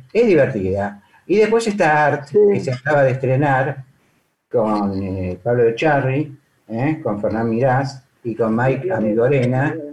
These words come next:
Speaker 1: eh, que Art, viste, ya se había dado, ahora vuelve con la dirección de Darín, muy buena dirección, muy buenos actores, y también hay un reflejo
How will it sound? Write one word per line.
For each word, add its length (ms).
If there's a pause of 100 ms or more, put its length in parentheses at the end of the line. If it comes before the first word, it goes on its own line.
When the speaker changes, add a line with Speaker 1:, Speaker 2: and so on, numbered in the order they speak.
(480)
Speaker 1:
eh, 540
que 140
Art, 300
viste, 220
ya 140
se 120
había 200
dado, 480
ahora 200
vuelve 340
con 120
la 60
dirección 400
de 120
Darín, 560
muy 220
buena 240
dirección, 680 (240)
muy 320
buenos 300
actores, 640 (360)
y 140
también 360
hay 120
un 120
reflejo 760